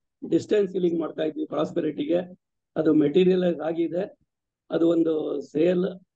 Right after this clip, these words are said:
ಆಗಿದೆ, Agreement ಇನ್ನೂ ಆಗ್ಲಿಲ್ಲ. ಅವರು ಒಂದು token advance ಕೂಡ ಕೊಟ್ಟಿದ್ದಾರೆ. In one more month, she may, she is expected to receive the entire amount of that one.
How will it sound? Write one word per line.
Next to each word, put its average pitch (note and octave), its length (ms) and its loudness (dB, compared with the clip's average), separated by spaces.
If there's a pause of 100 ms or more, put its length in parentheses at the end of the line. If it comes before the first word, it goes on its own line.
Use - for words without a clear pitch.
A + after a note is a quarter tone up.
(420)
ಆಗಿದೆ, F3+ 420 0
Agreement F3+ 720 -2
ಇನ್ನೂ F3 180 0
ಆಗ್ಲಿಲ್ಲ. E3+ 360 -4 (580)
ಅವರು E3+ 200 0
ಒಂದು E3 180 -2
token F3+ 340 -4
advance E3+ 340 -4
ಕೂಡ E3+ 120 -2
ಕೊಟ್ಟಿದ್ದಾರೆ. F3 840 -4 (320)
In F3 100 2
one F3 200 0
more G3 420 -2
month, F3+ 320 -2 (800)
she - 120 4
may, F3+ 240 0 (300)
she F3+ 260 2
is D3+ 60 -2
expected F3+ 680 -2
to F3+ 400 -2
receive F3 300 0
the D#3+ 200 2
entire E3 300 -2
amount D3+ 200 -4
of D#3 260 -8
that E3+ 200 -4
one. - 160 -4